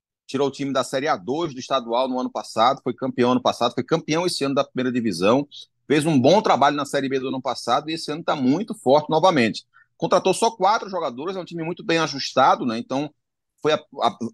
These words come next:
dois retornos ao clube, uma aposta no garoto de dezenove anos e o Neilton, que é o nome mais rodado. O que ele vinha rendendo ultimamente e o que ele estava rendendo, por exemplo, no Guarani, nesse ano não indica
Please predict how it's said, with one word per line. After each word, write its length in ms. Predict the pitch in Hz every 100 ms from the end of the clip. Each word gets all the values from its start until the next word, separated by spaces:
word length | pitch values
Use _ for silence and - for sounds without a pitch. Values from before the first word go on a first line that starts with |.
| -
dois 300 | 113 214 165
retornos 600 | 170 - 160 214 202 143
ao 140 | 139
clube, 560 | - 151 202 202 196 170
uma 340 | 170 185 156
aposta 500 | 147 135 170 202 180
no 100 | 151
garoto 320 | 143 131 127
de 60 | 131
dezenove 480 | 123 143 143 147 151
anos 280 | 156 202
e 40 | 208
o 40 |
Neilton, 600 | 214 214 170 175 220 214 - _ _ _
que 60 | 175
é 20 |
o 60 | 175
nome 180 | 180
mais 300 | 180 170 180
rodado. 640 | - 185 175 160 127 92 98 -
O 60 |
que 140 | - 180
ele 120 | 185
vinha 280 | 135 202 220
rendendo 360 | 180 147 147
ultimamente 560 | 143 147 139 117 117 -
e 40 |
o 40 | 127
que 80 |
ele 100 | 165
estava 300 | 165 - 185
rendendo, 340 | 180 160 135 131
por 140 | 131
exemplo, 240 | 120 110 -
no 100 | 143
Guarani, 480 | 165 160 123 113 - _ _ _
nesse 320 | - 170 180 170
ano 220 | 185 202
não 180 | 202 254
indica 640 | 208 101 190 208 247 240